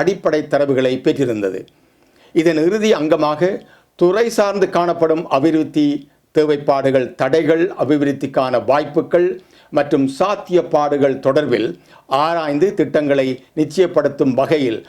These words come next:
கடந்த மூன்று தினங்களாக வடக்கு மாகாணத்தில் உள்ள மாவட்ட செயலாளர்களை சந்தித்து வருகின்றனர். அவ்வகையில் நேற்றைய தினம் திங்கட்கிழமை உலக வங்கியின் இலங்கை நாட்டுக்கான செயற்பாட்டு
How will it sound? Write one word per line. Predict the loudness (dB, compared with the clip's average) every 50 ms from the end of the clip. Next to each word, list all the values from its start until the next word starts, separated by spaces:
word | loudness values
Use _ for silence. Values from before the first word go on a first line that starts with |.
| -20 -20 _ _ _ -2
கடந்த | 0 0 2 2 2 2 2 2
மூன்று | 2 2 2 2 2 2 2 2 0
தினங்களாக | 0 2 2 2 2 2 0 0 2 2 2 0 0 -4 -10 -16 _ -2
வடக்கு | 0 0 0 0 0 0 0 0 0
மாகாணத்தில் | 0 0 0 0 2 0 0 0 0 0 2
உள்ள | 2 2 2 2 2 2
மாவட்ட | 2 2 2 2 0 0 0 0 0 0 0 -6 -14 _ _ -18 -8 -2
செயலாளர்களை | 0 2 2 2 0 0 0 0 0 2 2 0 2 0
சந்தித்து | 0 0 0 0 -2 0 0 -2
வருகின்றனர். | -2 -2 -4 -6 -6 -6 -6 -6 -6 -8 -12 _ _ _ _ _ _ _ _ _ _ -6
அவ்வகையில் | -2 0 0 2 2 2 2 0 0 -2 -2 -6 -8 -14 -20 -20 _ _ -4 -2 0
நேற்றைய | 2 2 0 0 0 0 0 0 0 0 0
தினம் | 0 0 0 -2 -2 -2 -2
திங்கட்கிழமை | 0 0 2 0 0 -2 0 -2 0 0 0 -2 -4 -4 -8 -10 -16 _ _ _ _ _ 0
உலக | 2 2 2 2 2
வங்கியின் | 0 0 0 0 0 0 0 0 0 0 2
இலங்கை | 2 2 2 2 2 2 2 0
நாட்டுக்கான | 0 -2 -4 -6 -4 -2 -2 0 0 0 -2 -2 -2 0
செயற்பாட்டு | 0 0 0 -2 0 -2 -2 -2 -2 -2 0